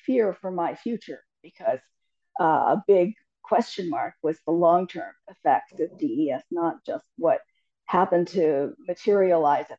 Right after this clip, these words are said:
moment she received the letter. Um, so it was, it, it, it took a, a big toll on her psyche. It, um,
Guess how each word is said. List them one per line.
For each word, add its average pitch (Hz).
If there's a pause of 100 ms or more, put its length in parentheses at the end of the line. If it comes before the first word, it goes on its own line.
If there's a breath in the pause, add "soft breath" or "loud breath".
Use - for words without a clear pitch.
(160)
moment 165
she 135
received 151 (220)
the -
letter. 175 (640)
Um, 165 (100)
so 185
it 170
was, 208 (240)
it, 208 (400)
it, 202 (100)
it 208 (280)
took 254
a, 190 (220)
a 185 (500)
big 233 (240)
toll 214
on 208
her 190
psyche. 220 (100)
It, 165 (200)
um, 165